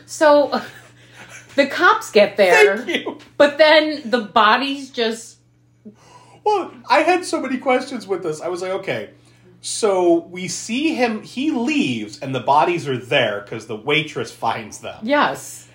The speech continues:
Speaker 2: Then we see the news report with bodies under, like, sheets and stuff.
Speaker 1: Mm-hmm.
Speaker 2: So, like, we know the cops got there and there were bodies.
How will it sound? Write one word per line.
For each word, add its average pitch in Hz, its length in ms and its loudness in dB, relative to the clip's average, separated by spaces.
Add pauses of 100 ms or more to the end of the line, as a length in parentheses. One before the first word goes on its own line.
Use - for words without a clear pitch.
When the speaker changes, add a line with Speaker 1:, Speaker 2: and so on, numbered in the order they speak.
(140)
Speaker 2:
Then 156 320 2
we 311 100 -4
see 285 220 -4
the 214 100 2
news 233 400 -2
report 131 720 -2 (260)
with 139 300 -6
bodies 185 640 2
under, 160 380 0
like, 135 320 -4
sheets - 500 -10
and 117 160 -14
stuff. 90 580 -10
Speaker 1:
Mm-hmm. 233 360 -4
Speaker 2:
So, 170 240 4
like, 147 320 0
we 160 260 -8
know 220 300 4
the 285 80 -6
cops - 400 0
got 175 260 2
there 165 140 0
and 139 120 -4
there 147 80 -2
were 123 100 -2
bodies. 131 600 0